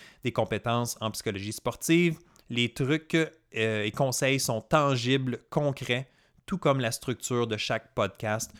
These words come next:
Un bon outil, un bon outil pour tout le monde. Bravo. »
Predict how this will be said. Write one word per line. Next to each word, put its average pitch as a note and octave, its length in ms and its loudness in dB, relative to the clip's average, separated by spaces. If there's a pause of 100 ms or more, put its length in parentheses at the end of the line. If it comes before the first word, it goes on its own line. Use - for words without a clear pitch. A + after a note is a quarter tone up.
(200)
Un G#2+ 140 0
bon D3 340 4
outil, B2 420 -4
un A#2+ 100 0
bon D#3+ 180 4
outil C#3 260 -2
pour C3+ 440 0 (100)
tout C#3 100 -2
le A2 80 0
monde. A2+ 300 0
Bravo. » G2+ 400 -4